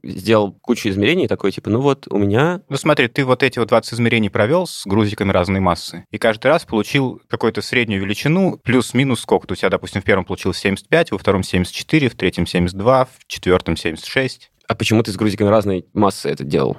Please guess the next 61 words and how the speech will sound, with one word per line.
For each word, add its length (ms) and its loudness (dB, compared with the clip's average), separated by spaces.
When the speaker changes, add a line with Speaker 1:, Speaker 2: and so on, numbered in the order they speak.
Speaker 2:
Ну, 100 4
чтобы 260 0
не 120 2
делать 240 2
с 100 -6
одним 240 0
и 20 -2
тем 220 0
же. 100 0
Ну, 120 0
ты 80 0
не 80 4
можешь 300 2
сделать 340 2
абсолютно 400 -2
одинаковые 480 0
грузики. 340 -2
Тебе 220 0
нужно, 280 2
в 60 -8
принципе, 380 -4
провести 420 -2
эксперимент. 600 0
Speaker 1:
А, 680 2
у 40 -12
тебя 120 2
пружинка 320 0
одна 120 -2
и 40 -4
та 160 -8
же. 80 -8
Speaker 2:
Пружинка 400 2
одна 180 2
и 40 0
та 120 2
же. 80 4
Speaker 1:
Всё. 120 6
Speaker 2:
Ты 60 4
мож-, 340 2
ты 100 -2
хочешь 340 0
померить 380 0
коэффициент 360 -2
упругости 400 0
этой 140 0
пружинки. 360 0
Speaker 1:
Отлично. 260 -2
Speaker 2:
Для 80 6
этого 120 0
подвешиваешь 540 0
на 60 0
неё 160 2
разные 280 0
грузики 360 -2
и 200 -4
меряешь, 580 2
с-, 160 -14
насколько 400 0
она 160 2
сильно 320 0
растянулась. 640 -2